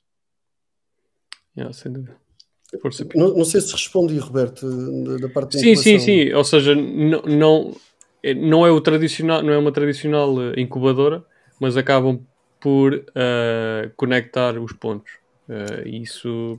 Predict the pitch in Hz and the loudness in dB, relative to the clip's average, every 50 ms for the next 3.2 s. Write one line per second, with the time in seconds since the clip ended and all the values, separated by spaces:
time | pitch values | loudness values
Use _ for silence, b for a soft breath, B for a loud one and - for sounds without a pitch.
0 | _ _ - - - 170 147 135 _ _ _ - - - 107 110 110 113 107 117 | _ _ -14 -14 -14 -16 -20 -20 _ _ _ -14 -10 -6 -4 -2 -2 -2 -2 -4
1 | 117 110 123 120 117 110 - - - 117 120 120 120 120 117 117 110 - - - | -6 -4 -2 -4 -4 -4 -6 -8 -8 -6 -4 -4 -4 -4 -4 -6 -8 -10 -14 -16
2 | b b b _ 131 120 123 123 113 110 123 127 123 123 127 131 131 131 - 131 | b b b _ -4 0 2 0 0 0 -2 0 0 2 2 0 0 -2 -6 -8
3 | 131 135 - | -8 -10 -20